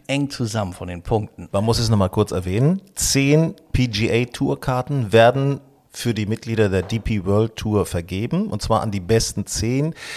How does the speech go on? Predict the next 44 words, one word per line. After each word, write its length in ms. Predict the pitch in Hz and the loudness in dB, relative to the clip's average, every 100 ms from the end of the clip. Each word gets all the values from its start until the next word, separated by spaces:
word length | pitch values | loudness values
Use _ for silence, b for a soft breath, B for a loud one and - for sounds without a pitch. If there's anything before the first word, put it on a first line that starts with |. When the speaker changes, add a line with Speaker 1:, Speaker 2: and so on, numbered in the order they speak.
| B - | B -8
Speaker 2:
die 140 | 113 110 | -4 0
nicht 360 | 131 147 - | 0 -2 -2
automatisch 720 | 139 113 101 95 98 - 117 | -2 0 2 4 4 2 -4
für 80 | - | -6
die 80 | 101 | -6
P 160 | - | -6
G 220 | 104 98 - | -6 -6 -4
A 320 | 98 101 - | -4 -4 -6
qualifiziert 720 | - 90 95 - - 92 87 | -4 -4 -4 -10 -8 -6 -6
sind. 240 | - 87 - | -8 -10 -4
Speaker 1:
Du 80 | |
hast 160 | 113 120 | -2 -2
das 140 | 104 | -6
letzte 300 | 98 135 - 131 | -6 -8 -8 -8
Woche 140 | 131 | -8
schon 180 | - 123 | -8 -6
wieder 160 | 120 | -4
so 100 | 113 | -6
toll 180 | 107 - | -6 0
Speaker 2:
Also 200 | 117 110 | 2 2
wie 60 | 113 | 0
Speaker 1:
und 80 | 110 | 2
Speaker 2:
zum 120 | 110 | 4
Speaker 1:
wieder 120 | 101 | 6
Speaker 2:
Beispiel 300 | 156 123 104 | 4 2 2
Speaker 1:
so 40 | 95 | 4
toll 100 | 101 | 6
Speaker 2:
Rory 200 | 107 107 | 6 6
Speaker 1:
erklärt. 240 | 107 113 117 | 4 4 4
Speaker 2:
McIlroy, 560 | 104 101 98 98 98 | 4 6 6 4 2
Matt 220 | 92 107 - | 2 0 2
Fitzpatrick, 760 | 120 - 104 95 - 90 - - | -2 0 2 2 0 -4 -4 0
Tyrrell 360 | 120 110 107 | 2 4 2
Hatton 340 | 95 98 - 92 | 2 -4 -8 -10
oder 200 | 82 87 | -10 -14
so, 180 | 80 | -14
ne? 220 | 85 143 190 | 0 0 0
Speaker 1:
Ja, 100 | - 92 B | -2 -4 B
die 120 | 135 | 2
sind 100 | 147 | 4
Speaker 2:
Und 100 | 127 | 4
Speaker 1:
raus 160 | 110 92 | 2 0
aus 120 | |
dem 40 | 82 | -2